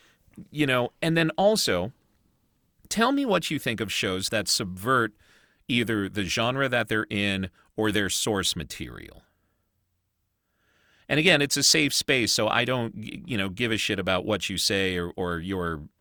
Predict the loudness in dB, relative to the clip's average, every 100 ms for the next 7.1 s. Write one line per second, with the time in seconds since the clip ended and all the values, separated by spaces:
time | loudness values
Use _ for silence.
0 | _ -10 -6 -4 -4 -4 -6 -4 -6 -4
1 | -4 -2 0 0 -2 -6 -8 -6 -6 -6
2 | -4 -8 -10 -14 -16 -20 _ _ _ -20
3 | -20 _ _ _ _ _ -10 -2 0 4
4 | 4 4 0 0 0 -2 -2 -4 -4 -2
5 | 2 2 2 -2 -4 -6 -4 -6 -10 -10
6 | -10 -10 -6 -2 0 -2 -4 -8 -8 -10
7 | -16